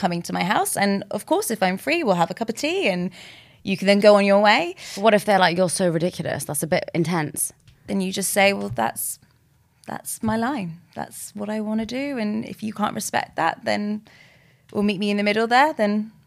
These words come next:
Speaker 1: so be it.
Speaker 2: Bloody
Speaker 1: You
Speaker 2: hell.
Speaker 1: won't be coming round to my house."
Speaker 2: I
Speaker 1: It,
Speaker 2: need to
Speaker 1: it
Speaker 2: do that.
Speaker 1: sounds harsh,
Speaker 2: Mm.
Speaker 1: but at the end of the day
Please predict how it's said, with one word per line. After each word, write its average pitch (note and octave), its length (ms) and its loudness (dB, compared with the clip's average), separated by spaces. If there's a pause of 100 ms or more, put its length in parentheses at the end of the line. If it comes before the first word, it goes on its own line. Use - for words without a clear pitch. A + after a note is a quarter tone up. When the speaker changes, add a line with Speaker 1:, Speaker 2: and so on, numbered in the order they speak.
Speaker 1:
so A#3 180 -4
be G4 120 -4
it. G#3 280 2 (280)
Speaker 2:
Bloody D#3+ 160 -8
Speaker 1:
You D#3 60 -4
Speaker 2:
hell. G#3 80 0
Speaker 1:
won't G#3 140 2
be A3 60 -4
coming A3+ 240 -2
round A3+ 220 0
to A#3+ 80 -6
my A#3+ 100 0
house." A#3+ 540 -4 (260)
Speaker 2:
I - 60 -2
Speaker 1:
It, D#3 80 0
Speaker 2:
need D#3 80 -2
to B3+ 60 4
Speaker 1:
it - 80 -2
Speaker 2:
do D3+ 60 0
that. D3+ 40 0
Speaker 1:
sounds C#4+ 320 4
harsh, F3+ 680 2
Speaker 2:
Mm. E3 380 0 (200)
Speaker 1:
but A3+ 80 8
at - 160 8
the A#3+ 80 -2
end A#3 100 2
of G#3+ 60 0
the G3+ 80 -4
day G#3 380 6